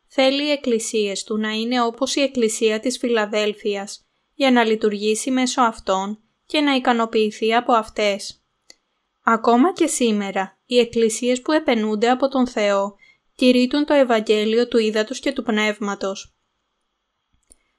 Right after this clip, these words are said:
Τώρα όπως τότε, οι Άγιοι που είναι πιστοί στον Θεό, ακόμα κι αν η δυνατότητά τους είναι περιορισμένη, ανήκουν στις εκκλησίες που διαδίδουν το Ευαγγέλιο του Ύδατος και του Πνεύματος.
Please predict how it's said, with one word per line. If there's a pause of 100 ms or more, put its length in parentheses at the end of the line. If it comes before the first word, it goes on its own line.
(100)
Τώρα
όπως
τότε, (220)
οι
Άγιοι
που
είναι
πιστοί
στον
Θεό, (320)
ακόμα
κι
αν
η
δυνατότητά
τους
είναι
περιορισμένη, (320)
ανήκουν
στις
εκκλησίες
που
διαδίδουν
το
Ευαγγέλιο
του
Ύδατος
και
του
Πνεύματος.